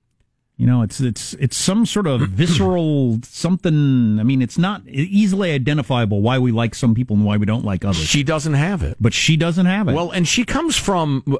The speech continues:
Speaker 2: uh, currently, if there is a God, perhaps it won't continue. She comes from a one-party state where, since the powerful anointed her, mm, to be, you know, one of the, the, the up-and-comers, she never had to beat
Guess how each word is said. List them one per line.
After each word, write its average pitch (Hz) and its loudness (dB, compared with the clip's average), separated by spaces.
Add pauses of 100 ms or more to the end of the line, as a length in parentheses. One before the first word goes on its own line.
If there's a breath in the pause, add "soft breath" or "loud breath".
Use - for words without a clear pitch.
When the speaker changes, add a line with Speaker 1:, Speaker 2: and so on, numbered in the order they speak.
Speaker 2:
uh, 104 -6 (180)
currently, 123 0 (100)
if 131 -2
there 123 2
is 127 0
a 110 2
God, 98 -2
perhaps 101 -2
it 85 -4
won't 98 -2
continue. 113 2
She - -4
comes 190 -2
from 165 -2
a 131 2
one-party 120 -2
state 123 -2 (320 soft breath)
where, 107 0
since - -2
the 110 -2
powerful 156 -2
anointed 107 0
her, 78 0 (440 soft breath)
mm, 87 0 (320)
to 131 2
be, 104 -2
you 120 -2
know, 101 0
one 107 0
of 104 -2
the, 90 0
the, 85 -2 (200)
the - -6
up-and-comers, 104 -2 (220 soft breath)
she - 0
never 233 0
had 175 0
to 120 0
beat 135 0